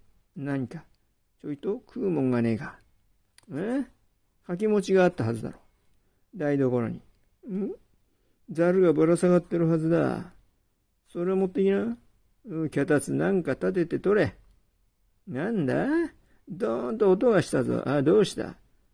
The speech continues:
飛び上がったな、ばっか野郎。不精なことをするんじゃねえ。誇りが立つわ。こっちへ持ってこい。え？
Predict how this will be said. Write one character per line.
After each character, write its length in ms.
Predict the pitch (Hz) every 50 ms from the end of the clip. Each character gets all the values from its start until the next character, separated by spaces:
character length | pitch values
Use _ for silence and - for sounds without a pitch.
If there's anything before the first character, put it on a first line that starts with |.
| _ _
飛 200 | - 160 147 165
び 120 | 190 220 233
上 140 | 240 233 226
が 100 | 226 220
っ 80 | 208
た 260 | - _ - 160 151 139
な、 260 | 131 131 131 127 117 - _ -
ば 140 | 127 113 107
っ 80 | - - - -
か 160 | - - 143
野 200 | 135 117 107 107
郎。 60 | - - - - - - _ _ _ _ _ _ _ _ _ _ -
不 160 | 196 160 135
精 420 | 127 - - 151 151 139 127 123 117
な 160 | 117 117 113
こ 180 | - - 131 -
と 220 | - 170 165 147
を 100 | 139 123
す 160 | - - -
る 220 | 156 165 196 226 226
ん 120 | 214 180
じ 160 | 139 135 135
ゃ 140 | 123 120 123
ね 200 | - - 285 294
え。 40 | 139
誇 400 | 117 113 131 - - - 254 269
り 60 | 240
が 100 | 226 220
立 280 | 208 220 220 - - -
つ 60 | 175
わ。 320 | 147 131 123 117 113 - - - - - - - - _ _ _ -
こ 120 | - -
っ 60 | 160 -
ち 220 | - - - 381 359
へ 100 | 170 143
持 160 | 135 147 165
っ 20 |
て 280 | - - - - 240 226
こ 160 | - 220 196
い。 120 | 160 - - _ - _ _ _ _ _ _ _ _ _ _ _ _ _ _ _ _ _ _ _ _ _ -
え？ 240 | 131 123 175 226